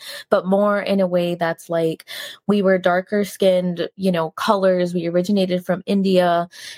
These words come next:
And we had, because of our travels,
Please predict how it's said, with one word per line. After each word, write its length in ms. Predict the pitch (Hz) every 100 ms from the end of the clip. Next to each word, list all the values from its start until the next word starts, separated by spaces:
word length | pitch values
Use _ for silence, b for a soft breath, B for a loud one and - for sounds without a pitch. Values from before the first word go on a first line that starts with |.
| B _
And 560 | 185 175 165 165 165 - 180
we 160 | 175
had, 480 | 165 180 175 170 180 - - - 190 185
because 340 | 208 220 220
of 100 | 240
our 140 | 220 196
travels, 640 | 214 196 190 185 180